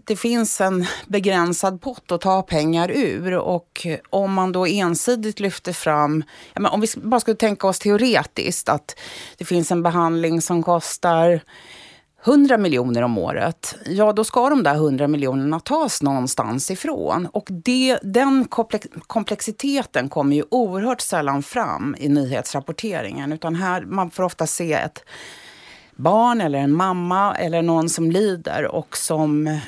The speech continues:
vill väldigt gärna ha en behandling som kanske förlänger livet med två månader eller kanske... Jag menar, det finns ju också botande behandlingar. Men,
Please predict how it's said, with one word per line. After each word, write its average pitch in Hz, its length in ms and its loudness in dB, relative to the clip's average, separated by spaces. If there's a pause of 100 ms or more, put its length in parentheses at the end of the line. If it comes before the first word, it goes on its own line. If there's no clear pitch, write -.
(720)
vill 190 480 0
väldigt 160 340 0
gärna 143 180 2
ha 233 220 2
en 277 100 4
behandling 247 560 0
som 147 160 -2
kanske - 560 -6 (640)
förlänger 139 440 -2
livet 139 260 0
med 139 100 -4
två 156 180 4
månader 175 760 6
eller 156 340 4
kanske... 147 440 -2 (1300)
Jag 180 160 2
menar, 190 120 4
det 185 100 0
finns 190 260 2
ju 160 40 4
också 151 220 0
botande 170 480 -2
behandlingar. 147 720 -2 (600)
Men, 196 460 -2